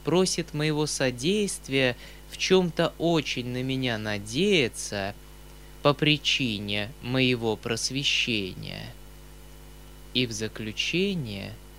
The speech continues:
просит похлопотать в его пользу у дядюшки и подействовать на него моею машиною, как буквально изображено было в конце этого послания.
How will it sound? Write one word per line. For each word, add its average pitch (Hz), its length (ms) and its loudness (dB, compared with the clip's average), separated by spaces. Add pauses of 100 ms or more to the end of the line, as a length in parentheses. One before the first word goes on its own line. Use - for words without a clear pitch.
(400)
просит 185 440 0
похлопотать 135 880 -2
в - 40 -6
его 127 300 0
пользу 175 540 0
у 185 200 -2
дядюшки 120 1040 -2 (300)
и 120 80 -4
подействовать 120 840 -2
на 170 100 -2
него 170 440 0 (260)
моею 117 1000 2
машиною, 123 1200 -2 (480)
как 123 200 2
буквально 160 760 2
изображено 120 760 -2
было 156 320 0
в - 100 -12
конце 110 640 -4 (180)
этого 110 420 -6
послания. 107 880 -6